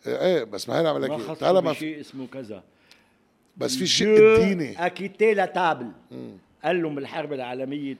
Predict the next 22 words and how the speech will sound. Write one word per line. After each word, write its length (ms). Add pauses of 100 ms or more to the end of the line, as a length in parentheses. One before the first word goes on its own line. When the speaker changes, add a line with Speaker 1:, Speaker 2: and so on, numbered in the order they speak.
(100)
Speaker 2:
الأولى: 580 (320)
"قعدنا 500
نتفاوض، 600 (840)
بس 360 (220)
ما 120
وصلنا 340
لمحل، 600 (100)
parce 140
que 180 (100)
Dieu 320
a 80
quitté 360
la 200
table." 280 (540)
الله 240
ترك 340
الطاولة. 520 (220)
نحن 300
بالنسبة 480
لنا 320
الله 220
تركنا. 540